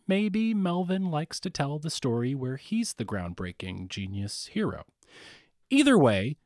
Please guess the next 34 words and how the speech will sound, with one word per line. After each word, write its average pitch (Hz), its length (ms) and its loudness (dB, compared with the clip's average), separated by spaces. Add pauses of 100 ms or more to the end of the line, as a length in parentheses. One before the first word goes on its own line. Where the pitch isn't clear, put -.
(320)
his 147 240 2
muse 202 600 4 (200)
was 151 220 2
whispering 101 540 0
in 92 160 -2
his 101 200 -4
ear. 104 440 -4 (360)
He 101 140 -8
later 95 260 -2
said, 98 260 -4
quote, - 360 -2 (580)
"I 156 200 4
felt - 260 8
that - 140 -6
the - 40 2
black 131 320 2
experience 113 680 0
had 120 120 -2
been 123 140 2
hijacked 127 640 0
musically 104 680 2 (240)
to 143 120 0
being 139 280 4
simply 131 420 2
rhythm, 147 520 4 (340)
beat, 143 320 0 (220)
and 143 180 4
melody, 110 560 2 (260)
and 170 140 2
the 180 60 6
words 170 400 6
were 151 100 2
getting 143 240 4
lost. 143 640 2